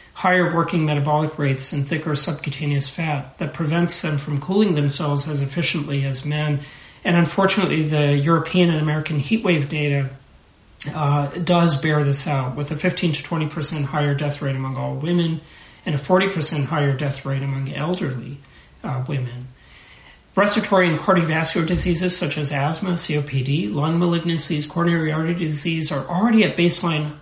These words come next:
higher in prevalence, mostly due to indoor air pollution from cook stoves around the world, with four million excess premature deaths per year. And these are anticipated to worsen with unabated fossil fuel consumption,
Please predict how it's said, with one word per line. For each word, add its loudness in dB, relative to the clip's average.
higher 2
in 2
prevalence, 0
mostly 2
due 4
to 0
indoor 2
air 0
pollution -2
from -4
cook -4
stoves -6
around -2
the -2
world, -2
with -2
four 4
million 2
excess -2
premature -4
deaths -2
per -8
year. -4
And 6
these 6
are 6
anticipated 2
to -2
worsen 2
with -2
unabated 0
fossil -2
fuel -2
consumption, -4